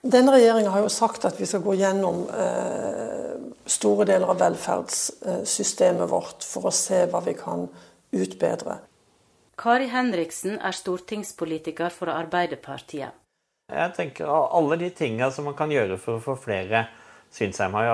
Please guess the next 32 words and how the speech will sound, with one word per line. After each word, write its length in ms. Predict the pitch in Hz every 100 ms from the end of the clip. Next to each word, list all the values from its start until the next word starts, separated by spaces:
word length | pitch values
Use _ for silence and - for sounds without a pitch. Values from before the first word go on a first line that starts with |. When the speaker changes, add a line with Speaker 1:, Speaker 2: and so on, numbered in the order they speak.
| 104
Speaker 3:
arbeid, 240 | 90 170 220 - - - -
så 160 | 139
er 20 | 135
det 240 | 117 104
med 320 | 101 107 113
å 400 | 123 117 113 - - _ _ -
endre 400 | 123 92 90 85
på 120 | 107
likestillings- 760 | 117 98 - - 87 87 95 110
og 60 | 98
diskrimineringsloven 1400 | 92 - 110 92 82 80 - - - - 104 92 135 175 - - - _
et 220 | 113 - 127
av, 60 | -
et 200 | 117 135
av 80 |
de 100 | 117
tingene 340 | 117 104 87 101
som 160 | -
man 100 | 104
faktisk 500 | 104 98 - 104 - -
kan 280 | - 95 92
bestemme 460 | - - - 80 76
seg 220 | 95 95
for 240 | 139 127
som 280 | - 131 120
politiker, 600 | 127 117 107 110 - 165 - -
og 80 | 107
som 140 | 113
vil 180 | 104 104
gjøre 240 | 85 76
en 80 | 82
forskjell. 320 | - - -